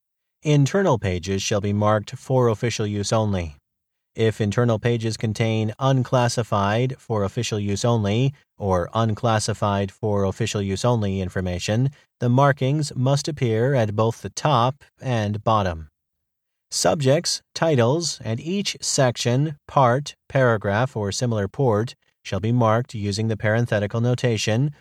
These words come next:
"for official use only" or "U" double forward slash "for official use only" if it contains "for official use only" information. Access to for official use only.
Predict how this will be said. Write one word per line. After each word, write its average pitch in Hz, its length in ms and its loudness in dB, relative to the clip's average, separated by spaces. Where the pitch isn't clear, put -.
"for 98 260 -2
official 98 360 -4
use 92 300 -4
only" 123 520 0
or 120 240 2
"U" 151 520 2
double 127 360 2
forward 135 420 -2
slash 98 600 -2
"for 101 180 -4
official 104 360 -4
use 98 240 -2
only" 127 420 2
if 147 180 -2
it 156 140 -6
contains 107 560 -2
"for 123 340 0
official 110 380 -2
use 98 240 -4
only" 117 320 2
information. 101 720 -2
Access 101 520 2
to 139 340 2
for 110 260 0
official 107 340 -2
use 110 240 -2
only. 107 440 0